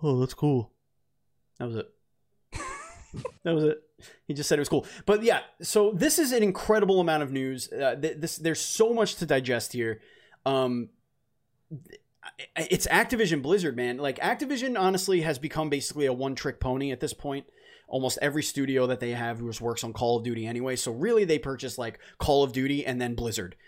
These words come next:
Um, so, like, that, that's really what it, what, what it comes down to. But that, even that is just gigantic. Call of Duty prints money.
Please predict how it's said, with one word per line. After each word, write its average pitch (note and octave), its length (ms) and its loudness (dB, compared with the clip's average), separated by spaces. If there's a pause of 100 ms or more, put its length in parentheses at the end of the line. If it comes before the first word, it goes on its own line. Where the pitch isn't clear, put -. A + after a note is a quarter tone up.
(240)
Um, B2+ 440 2 (180)
so, D3 280 4
like, C3 200 0
that, D3 180 2
that's D#3+ 220 0
really D3+ 180 4
what B2+ 120 0
it, A#2+ 180 -8
what, A#2+ 240 -4 (180)
what A#2 160 -4
it G#2+ 80 -6
comes A2+ 240 -6
down A#2 260 -6
to. G2+ 260 -8 (340)
But B2+ 260 2
that, D3+ 300 0
even G3+ 260 4
that D3+ 240 4
is A#2+ 160 0
just - 260 -4
gigantic. A#2 680 -2
Call D3 240 2
of C3+ 60 -2
Duty B2+ 400 -4
prints D#3+ 460 -2
money. A#2 420 -4